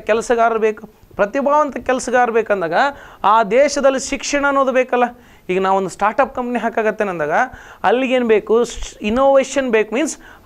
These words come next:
ಆ ದೇಶದಲ್ಲಿ ಎಷ್ಟು ಇನ್ನೋವೇಷನ್‌ಗೆ ಅಥವಾ ನಾವೀನ್ಯತೆಗೆ ಅಂತೀವಲ್ಲ, ನಾವೀನ್ಯತೆಗೆ ವ್ಯಾಲ್ಯೂ, ವ್ಯಾಲ್ಯೂ ಕೊಡಾತೈತೆ ಅಂತ ನೋಡ್ಬೇಕಂದಾಗ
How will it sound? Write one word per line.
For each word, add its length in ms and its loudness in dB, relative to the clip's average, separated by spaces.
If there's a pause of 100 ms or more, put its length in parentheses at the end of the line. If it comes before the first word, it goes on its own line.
ಆ 20 4 (180)
ದೇಶದಲ್ಲಿ 460 2 (120)
ಎಷ್ಟು 220 -8 (160)
ಇನ್ನೋವೇಷನ್‌ಗೆ 720 0
ಅಥವಾ 240 2 (580)
ನಾವೀನ್ಯತೆಗೆ 760 0
ಅಂತೀವಲ್ಲ, 280 0 (440)
ನಾವೀನ್ಯತೆಗೆ 680 0
ವ್ಯಾಲ್ಯೂ, 240 0 (220)
ವ್ಯಾಲ್ಯೂ 260 2
ಕೊಡಾತೈತೆ 380 0
ಅಂತ 200 -6
ನೋಡ್ಬೇಕಂದಾಗ 580 -2